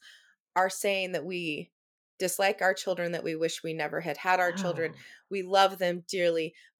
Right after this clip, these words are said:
Speaker 1: but this isn't what this is about. And I think that it's important as women that we learn to hold both of these things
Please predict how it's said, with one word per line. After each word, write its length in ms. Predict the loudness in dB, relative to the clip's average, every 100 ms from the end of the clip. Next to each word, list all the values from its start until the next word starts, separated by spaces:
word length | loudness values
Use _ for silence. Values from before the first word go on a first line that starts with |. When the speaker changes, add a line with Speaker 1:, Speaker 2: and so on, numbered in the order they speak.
| 4
Speaker 1:
but 180 | 4 6
this 220 | 2 2
isn't 240 | -2 -2
what 140 | -2 -4
this 200 | -6 -6
is 180 | -4
about. 460 | -2 0 2 4 2 0
And 120 | -2
I 100 | -2
think 280 | -4 -12 -2
that 140 | 0
it's 180 | 0 -2
important 400 | -8 -4 -2 -2
as 160 | -4 -4
women 280 | -6 -6 -6
that 220 | -6 -6
we 140 | -8
learn 260 | -6 -6 -6
to 100 | -12
hold 380 | -6 -2 -2 -2
both 260 | 0 0 -2
of 100 | -10
these 220 | -10 -10
things 480 | -8 -8 -8 -12 -14